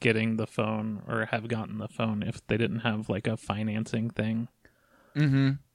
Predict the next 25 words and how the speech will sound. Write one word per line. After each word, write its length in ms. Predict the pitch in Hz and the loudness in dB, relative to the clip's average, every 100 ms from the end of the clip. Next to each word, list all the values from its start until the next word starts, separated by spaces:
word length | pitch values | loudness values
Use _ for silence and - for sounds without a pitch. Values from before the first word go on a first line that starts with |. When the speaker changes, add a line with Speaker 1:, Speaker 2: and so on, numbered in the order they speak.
| - | -4
Speaker 1:
on 380 | 123 117 117 113 | -2 0 0 -2
the 100 | 110 | 0
Project 460 | 127 117 120 117 - | 2 2 0 -4 -4
Fi, 400 | 113 120 123 131 - _ _ | -2 2 0 -2 -10 _ _
which 220 | 131 120 127 | -4 -2 0
makes 240 | 123 - | 0 2
it 140 | 113 - _ - | 0 -2 _ 0
kinda 380 | 175 139 110 101 - - - 117 | 2 4 4 2 -10 -16 -12 -2
less 320 | 113 113 - | -2 -2 0
painful 640 | - 104 107 - 117 120 - | 0 2 0 -2 -4 -4 -8
to 100 | - 123 | -6 -2
pay 320 | 123 113 110 | 0 0 0
that 200 | 117 113 | -2 -2
much 220 | 110 - | -4 -4
for 160 | - 113 | 0 2
a 60 | |
phone. 420 | - 117 113 117 - | 4 4 4 4 0
<laughs> 40 | - - - | -2 -16 -6
But 240 | 120 107 - - - - 123 - | -2 -2 -6 -16 -16 -14 -6 6
Speaker 2:
Yeah, 460 | 120 120 117 113 | 10 12 12 10
that, 260 | - 135 - | 8 8 8
and 140 | 139 | 6
that 120 | 147 - | 4 6
spreads 440 | 160 147 135 - | 8 8 8 6
the 120 | 127 | 2